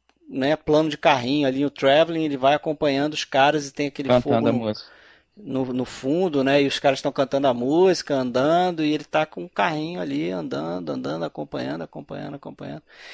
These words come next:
Speaker 1: É legal que o, o, os filmes do Kubrick têm essas coisas, né, de inovação. O Kubrick gostava muito de tecnologia, né, que no caso não é bem a tecnologia nova, mas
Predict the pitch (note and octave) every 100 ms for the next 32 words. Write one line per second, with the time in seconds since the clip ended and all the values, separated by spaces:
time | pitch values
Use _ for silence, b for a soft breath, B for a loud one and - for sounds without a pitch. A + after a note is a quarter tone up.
0 | B B B D#3 E3 F3 F#3 G3+ F#3 F3
1 | - F3 D#3 D3+ - - G3+ G#3+ D#3+ D#3+
2 | C#3 - E3 F3+ - - G#3 A#3+ - F3
3 | - D3+ C3+ A#2+ A#2 B2 B2+ - _ _
4 | _ _ _ _ - C3+ C#3 C#3 C3 A#2
5 | - C#3+ - E3 F3+ E3+ D#3 - F3 E3
6 | F3+ C#3+ B2+ - C3+ C#3 C3+ B2 A2+ C3
7 | B2 D3 - D#4 - A#3+ A3+ G3+ F3+ F#3
8 | - F3+ F3+ E3+ D3 D3+ C#3 C#3 C3+ A2+
9 | A2 G#2 -